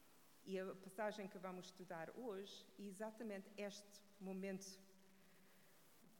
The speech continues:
dia quarenta, quarenta dias depois da ressurreição de Jesus. Quais são as últimas coisas que Jesus queria dizer aos seus discípulos? Qual é a coisa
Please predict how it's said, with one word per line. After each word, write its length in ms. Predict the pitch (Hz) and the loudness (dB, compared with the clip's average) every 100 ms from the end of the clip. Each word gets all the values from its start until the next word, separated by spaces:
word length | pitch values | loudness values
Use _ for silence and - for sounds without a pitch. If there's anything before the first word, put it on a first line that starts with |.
| 165 | 0
dia 280 | 196 226 | 6 6
quarenta, 680 | 214 220 196 185 190 165 139 - - - - - - - - - | 6 6 4 6 2 0 -4 -6 -14 -16 -16 -16 -16 -16 -16 -2
quarenta 420 | 208 214 233 233 | 2 4 4 2
dias 340 | 196 202 175 - | 0 2 2 0
depois 380 | 185 196 180 | -4 -2 -2
da 120 | - 180 | -2 -6
ressurreição 600 | 185 170 175 170 170 160 160 | -4 -2 -2 -2 -2 -4 -4
de 100 | 165 | -4
Jesus. 640 | 185 170 135 143 - - - - - - - - - - - - - - - | -4 -4 -6 -8 -10 -12 -14 -14 -14 -14 -14 -16 -16 -16 -16 -16 -16 -16 -2
Quais 180 | 269 | -2
são 140 | 277 330 | 0 0
as 80 | 277 | 2
últimas 400 | 226 226 208 226 | 2 2 0 -2
coisas 680 | - 185 165 156 151 - - | -2 0 0 -2 -6 -8 -6
que 100 | 190 | -4
Jesus 360 | 185 180 202 | -2 -2 -4
queria 280 | 202 208 196 | -4 0 2
dizer 360 | 190 190 185 180 | 2 2 2 2
aos 140 | 180 | 2
seus 260 | - 170 170 | 0 -4 -4
discípulos? 760 | 170 - 160 - 139 135 - - - - - - - - - | -8 -8 -10 -8 -8 -8 -10 -14 -16 -18 -18 -18 -18 -14 0
Qual 140 | 277 | 2
é 160 | 294 294 - | 4 2 0
a 120 | 247 | -2
coisa 680 | - - 254 277 226 190 | -2 0 4 6 6 4